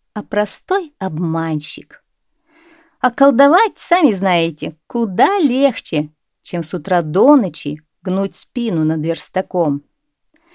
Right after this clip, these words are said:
Правда, Франчо побаивался, что рано ли поздно ли его плутни раскроются, а доходы прекратятся.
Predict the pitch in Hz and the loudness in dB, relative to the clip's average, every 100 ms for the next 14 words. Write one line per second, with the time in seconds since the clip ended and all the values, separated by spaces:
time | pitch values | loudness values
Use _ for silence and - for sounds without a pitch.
0 | _ _ _ _ _ _ _ _ - 190 | _ _ _ _ _ _ _ _ -6 -6
1 | 185 190 - 202 208 214 226 220 294 330 | -4 -4 -2 -2 -2 -4 -2 0 0 0
2 | 190 156 147 - 151 - 165 175 170 170 | -2 -4 -4 -6 -8 -4 0 2 2 2
3 | 165 151 247 339 320 294 262 240 233 233 | -4 -6 -2 -2 2 2 2 0 -2 -4
4 | - 240 - 240 240 - 240 247 196 147 | -4 -6 -2 -2 -2 -4 -4 0 0 -2
5 | - 156 147 _ _ - 143 165 - 175 | -4 -6 -6 _ _ -10 -6 -6 -4 -6
6 | 175 185 - 262 285 226 156 - - | -6 -8 -2 -2 -2 -8 -8 -10 -12